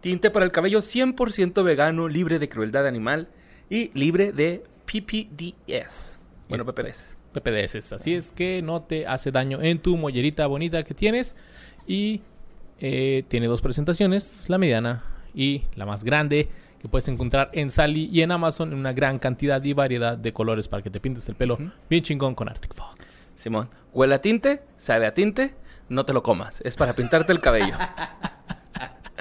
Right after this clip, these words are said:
Speaker 2: Es que sí dan ganas de comértelo con el,
Speaker 1: Sí,
Speaker 2: con
Speaker 1: es
Speaker 2: lo
Speaker 1: que
Speaker 2: rico
Speaker 1: huele
Speaker 2: que
Speaker 1: bien
Speaker 2: huele.
Speaker 1: rico, huele bien rico.
Speaker 2: Pero no, es para su pelito bonito y les va a quedar bien chingón. Ahorita que empieza el verano,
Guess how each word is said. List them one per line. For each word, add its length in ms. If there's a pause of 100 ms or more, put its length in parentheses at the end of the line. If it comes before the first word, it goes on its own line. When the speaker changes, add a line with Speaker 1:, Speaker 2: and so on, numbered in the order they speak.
(920)
Speaker 2:
Es 60
que 80
sí 120
dan 80
ganas 140
de 80
comértelo 480
con 160
el, 80
Speaker 1:
Sí, 60
Speaker 2:
con 100
Speaker 1:
es 40
Speaker 2:
lo 60
Speaker 1:
que 80
Speaker 2:
rico 100
Speaker 1:
huele 140
Speaker 2:
que 100
Speaker 1:
bien 100
Speaker 2:
huele. 160
Speaker 1:
rico, 340
huele 200
bien 200
rico. 300 (200)
Speaker 2:
Pero 180
no, 180
es 160
para 220
su 200
pelito 340
bonito 260
y 40
les 140
va 60
a 40
quedar 260
bien 220
chingón. 400 (400)
Ahorita 260
que 80
empieza 260
el 40
verano, 380